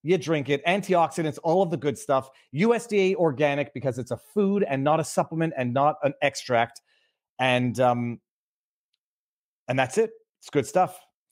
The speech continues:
Uh, if you go to the promo code Viva, you get, like, fifteen percent off your first order, ten percent off a subscription. Um, and that's it. You know what? We're, we're gonna do these afterwards. Let's, let's bring in our guests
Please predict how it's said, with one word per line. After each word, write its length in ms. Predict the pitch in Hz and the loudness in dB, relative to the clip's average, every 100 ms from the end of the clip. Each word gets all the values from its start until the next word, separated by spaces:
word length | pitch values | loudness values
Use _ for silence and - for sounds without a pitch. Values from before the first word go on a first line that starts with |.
| _ _ _ _ _ _ _ _ _ _ - | _ _ _ _ _ _ _ _ _ _ 0
Uh, 140 | 135 | 2
if 100 | 143 | 2
you 120 | 143 127 | 2 2
go 180 | 156 | 4
to 60 | 160 | 2
the 100 | 139 | 0
promo 320 | - 165 151 | 0 2 2
code 240 | 151 139 120 | 2 2 2
Viva, 400 | 135 123 117 117 | 0 2 0 0
you 140 | 123 | -4
get, 180 | 113 135 | -4 -4
like, 240 | 107 98 - | -6 -12 -6
fifteen 360 | - 190 190 | -2 0 0
percent 300 | 170 170 165 | -2 -2 -2
off 100 | 160 | -2
your 100 | 123 | -4
first 280 | 120 160 135 | -2 -2 0
order, 140 | 147 139 | -2 -2
ten 220 | 170 131 | -4 -4
percent 280 | 147 151 135 | -4 -4 -2
off 180 | 123 | -2
a 40 | 120 | -4
subscription. 680 | 98 - 143 123 127 123 123 - - - _ | -16 -8 -6 -4 -4 -4 -8 -18 -20 -20 _
Um, 480 | 139 151 156 156 - - | 2 2 2 -4 -4 -2
and 100 | 170 | 0
that's 140 | 202 | 0
it. 100 | 190 | -4
You 60 | 180 | -2
know 80 | 202 | 0
what? 200 | 208 - _ _ | -2 -4 _ _
We're, 240 | 165 190 165 | -8 -6 -6
we're 140 | 151 | -6
gonna 120 | 170 | -6
do 140 | 131 127 | -4 -6
these 180 | 117 | -4
afterwards. 420 | 107 98 107 101 160 | -4 -6 -8 -8 -6
Let's, 160 | - 135 | -6 -2
let's 240 | 180 214 | -2 -2
bring 320 | 123 147 156 | 0 2 2
in 160 | 156 151 | 2 0
our 180 | 135 117 | 0 0
guests 500 | 127 127 - - | 0 0 -2 -12